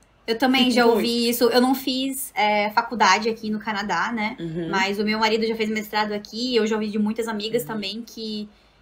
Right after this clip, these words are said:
Speaker 1: é bem puxado. É, tem
Speaker 2: É.
Speaker 1: muito, muito trabalho pra fazer.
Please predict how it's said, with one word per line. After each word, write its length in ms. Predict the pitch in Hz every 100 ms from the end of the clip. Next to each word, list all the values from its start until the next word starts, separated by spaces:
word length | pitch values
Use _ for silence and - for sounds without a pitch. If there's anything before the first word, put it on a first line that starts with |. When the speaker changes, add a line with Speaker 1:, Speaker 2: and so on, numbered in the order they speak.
| _
Speaker 1:
é 520 | 190 208 220 226 226 220
bem 840 | - 196 185 220 214 226 233 240 240
puxado. 920 | 247 233 - 190 175 175 214 240 294 285 -
É, 480 | 185 185 180 180 180 -
tem 300 | 214 220 240
Speaker 2:
É. 20 |
Speaker 1:
muito, 760 | 226 220 226 240 254 233 226
muito 220 | 226 233 233
trabalho 540 | 247 214 196 202 233
pra 160 | 233 214
fazer. 640 | 220 208 185 180 196 254